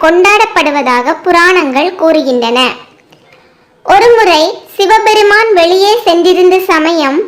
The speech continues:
பார்வதி தேவி நீராடச் சென்றார். அப்போது எவரையும்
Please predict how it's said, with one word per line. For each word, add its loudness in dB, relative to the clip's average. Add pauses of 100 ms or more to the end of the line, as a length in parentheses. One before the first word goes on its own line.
(320)
பார்வதி 0
தேவி 0
நீராடச் 0
சென்றார். -2 (880)
அப்போது -2
எவரையும் 2